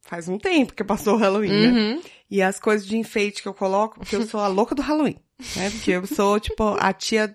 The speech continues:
Speaker 1: que começa a enfeitar a casa, sei lá, três meses antes do Natal.
Speaker 2: <laughs>
Speaker 1: É eu enfeitando o Halloween. E aí acabou o Halloween, eu guardo tudo, soco no armário.
Speaker 2: É.
Speaker 1: E aí eu começo a programar o,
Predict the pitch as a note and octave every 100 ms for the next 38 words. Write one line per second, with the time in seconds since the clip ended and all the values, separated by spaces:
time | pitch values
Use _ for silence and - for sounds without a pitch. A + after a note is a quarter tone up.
0 | _ - G3 F3+ G3+ G3 G#3 - G3 G3
1 | F#3 - F3+ F3 E3+ D#3+ D#3+ - - -
2 | _ - G3 F3 D#3 E3 _ - G3+ A#3
3 | G#3 F#3+ F3+ E3+ - F3+ F3 A#3 F#3 A#3
4 | A#3+ A3+ _ - G3+ F#3+ G3 A3 A#3 A3
5 | G3+ G3 A3 C#4 - _ _ - - -
6 | - F#3 F#3 G#3+ A3 A3 A3 G#3 G3 G#3
7 | C#4 D4+ - F#3+ F#3 F#3 - B3 C4+ F4
8 | G4 _ _ D4+ - - A#3 B3 D#4+ C4
9 | A3 G3+ F3 F3 D#4 - _ _ _ _
10 | _ G3+ F#3+ F3 _ _ _ - _ _
11 | _ A3+ A3 A3 A#3+ A3 A3+ B3 B3 B3
12 | B3 A#3+ A3+ G#3+ G#3 B3 B3+ A#3+ A3 G#3
13 | F#3+